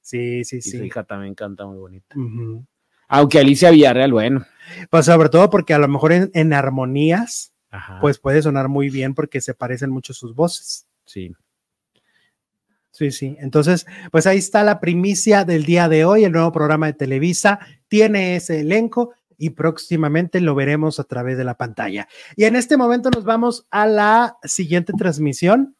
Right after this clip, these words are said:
Speaker 1: Ya estamos en la tercera transmisión del día, completamente en vivo y en directo,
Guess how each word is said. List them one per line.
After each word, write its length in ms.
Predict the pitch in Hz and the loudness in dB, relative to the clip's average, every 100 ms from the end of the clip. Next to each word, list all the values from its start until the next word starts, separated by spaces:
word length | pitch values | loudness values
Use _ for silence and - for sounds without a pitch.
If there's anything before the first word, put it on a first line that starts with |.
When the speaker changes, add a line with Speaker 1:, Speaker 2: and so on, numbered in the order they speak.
| _ | _
Speaker 1:
Ya 240 | 240 240 | -2 0
estamos 460 | 214 - 233 220 196 | 0 4 4 4 0
en 100 | 185 | 0
la 120 | 180 | 2
tercera 380 | 175 156 196 208 | 0 2 2 2
transmisión 680 | 196 175 156 160 156 185 190 | 2 2 0 -2 -4 -6 -6
del 180 | 175 156 | -6 -4
día, 340 | 175 185 185 | -4 -2 -2
completamente 760 | 170 151 165 175 170 165 160 160 | -4 -4 -4 -2 0 0 0 0
en 80 | |
vivo 180 | 151 165 | 0 2
y 100 | 156 | 2
en 80 | 139 | 0
directo, 540 | 131 139 131 - 160 | 0 0 0 0 0